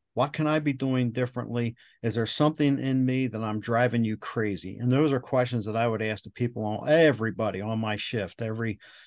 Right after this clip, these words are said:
six months. Then I'd sit back with a cup of coffee, hot coffee, and take a sip.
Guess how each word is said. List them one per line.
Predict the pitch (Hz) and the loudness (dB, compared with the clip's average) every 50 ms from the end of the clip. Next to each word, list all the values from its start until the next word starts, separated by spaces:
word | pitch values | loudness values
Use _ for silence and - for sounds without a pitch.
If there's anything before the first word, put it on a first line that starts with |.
| _ | _
six | _ - - - 117 101 - - - | _ -6 -4 -2 -2 -4 -4 -4 -2
months. | 117 113 104 78 62 - - - - _ _ _ _ _ _ _ _ _ _ _ - | -2 0 0 -2 -4 -10 -14 -16 -18 _ _ _ _ _ _ _ _ _ _ _ -4
Then | 101 123 131 135 | 0 2 4 4
I'd | 139 131 123 - | 4 4 2 2
sit | - - 160 147 - 113 | 2 2 2 2 2 2
back | 107 147 160 147 123 120 123 123 - - _ _ _ _ _ - | 2 2 4 4 4 2 0 -2 -6 -14 _ _ _ _ _ -6
with | 117 113 | -6 -6
a | 110 - | -6 -4
cup | - 147 147 139 - | -2 -2 -2 0 -2
of | - | -4
coffee, | - - 160 151 147 143 139 113 110 110 107 - _ _ _ _ | -2 2 4 4 6 4 2 0 -4 -4 -6 -8 _ _ _ _
hot | - - 180 190 - 139 - _ | -2 2 2 4 2 2 -2 _
coffee, | - - - - 104 110 - - 107 113 127 123 - _ - | -8 -4 -2 0 0 0 -2 -4 -8 -8 -8 -10 -10 _ -4
and | 127 123 | -4 0
take | - - 151 127 120 | 2 2 2 2 2
a | 117 | 0
sip. | - - - - 139 98 - - | -2 -2 0 2 2 0 0 -4